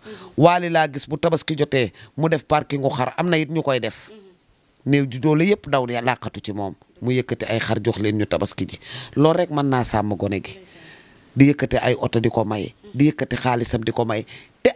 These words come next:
amu ci benn merci. Xoolal ñaata nit a génn di ko wax lu ko naqari ci alal jum leen may. Mais où est le problème? Ah?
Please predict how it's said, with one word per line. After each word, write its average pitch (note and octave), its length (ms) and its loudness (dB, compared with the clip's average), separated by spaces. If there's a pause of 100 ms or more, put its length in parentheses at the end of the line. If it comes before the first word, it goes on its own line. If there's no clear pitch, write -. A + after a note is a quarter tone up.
amu B3+ 300 0
ci A#3+ 120 -4
benn C4+ 440 0 (160)
merci. A3 480 0 (1400)
Xoolal G3+ 240 4
ñaata C4 320 -2
nit C4 160 2
a C#4+ 100 4
génn C#4 240 2
di C4+ 100 -2
ko C#4+ 140 2
wax C#4 140 2
lu D4 140 -6
ko C#4 100 -2
naqari C#4 340 -2
ci C#4 140 -6
alal C4+ 300 -2
jum C#4 140 -6
leen D4 200 -2
may. E4+ 160 -2 (1400)
Mais F3+ 640 2
où C4+ 80 2
est D4+ 120 6
le D4+ 100 2
problème? C#4+ 500 0 (2250)
Ah? - 140 2